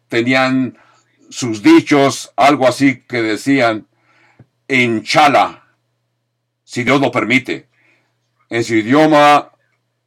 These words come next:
original dice, "Inshallah, si Dios nos lo permite", que es lo que escribió Santiago.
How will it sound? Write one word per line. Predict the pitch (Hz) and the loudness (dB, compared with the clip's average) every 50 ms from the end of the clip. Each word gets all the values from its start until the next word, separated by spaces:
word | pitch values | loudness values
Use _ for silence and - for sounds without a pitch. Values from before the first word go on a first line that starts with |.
| _ _ _ _ _ _ _ _ _ _ | _ _ _ _ _ _ _ _ _ _
original | 113 120 117 110 - 117 120 131 139 | -6 -4 -4 -2 -2 -2 -2 0 0
dice, | 143 143 135 151 143 139 131 - - | 0 -2 0 -2 -4 -4 -6 -8 -6
"Inshallah, | 120 117 113 107 - - 156 156 156 143 120 107 87 80 | -4 -4 -4 -4 -2 0 2 2 4 2 2 0 -2 -6
si | - - 117 | -12 -12 -10
Dios | 110 123 135 135 120 | -6 -4 -4 -4 -4
nos | 127 120 | -4 -4
lo | 120 113 | -4 -4
permite", | - 117 104 107 117 120 117 - 107 101 | -6 -6 -6 -4 -6 -6 -6 -6 -8 -8
que | - - 117 | -4 -4 -4
es | 127 | -2
lo | 127 120 113 | -4 -6 -6
que | - 117 113 | -4 -4 -4
escribió | 107 - - 107 98 110 110 110 | -4 -4 -6 -6 -4 -4 -6 -6
Santiago. | 107 - 107 107 104 - 170 196 170 139 - 92 90 85 | -4 -6 -8 -8 -6 -2 0 2 2 2 0 -2 -8 -10